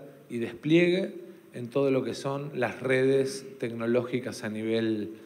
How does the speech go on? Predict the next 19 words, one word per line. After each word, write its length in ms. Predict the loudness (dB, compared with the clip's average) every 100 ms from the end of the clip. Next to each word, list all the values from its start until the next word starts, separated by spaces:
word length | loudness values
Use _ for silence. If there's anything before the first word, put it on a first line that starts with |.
| -20 -20 -10
nacional. 540 | -8 -6 -6 -6 -8
Por 240 | -2 2 2
eso, 840 | 4 8 8 8 6 0 -10 -12 -18 -20 -20 -20 -20 -20 _
hace 220 | -4 4 6
algunos 340 | 6 8 10
meses 800 | 12 10 10 8 6 -2 -6 -6
tuvimos 560 | 0 4 6 6 2 2
el 140 | 0
privilegio 1080 | 2 2 4 6 6 4 2 4 4 0 -12 -16 -20 -20 -20 -20 -8
y 60 | -2
la 120 | 0
oportunidad 640 | 0 -2 -4 -2 2 2
de 120 | 4
avanzar 840 | 4 2 -2 0 4 4 2 -4 -8
hacia 260 | -10 -6 -6
el 40 |
Wi-Fi 420 | -4 -4 -4 -4
seis. 600 | 0 4 6 4 2 -8 -14 -20 -20 -20 -20 -20 -20 -20 -20 -20 -20 _ _ _ -4
Tuvimos 1080 | 4 6 6 6 4 4 0 -2 -10 -12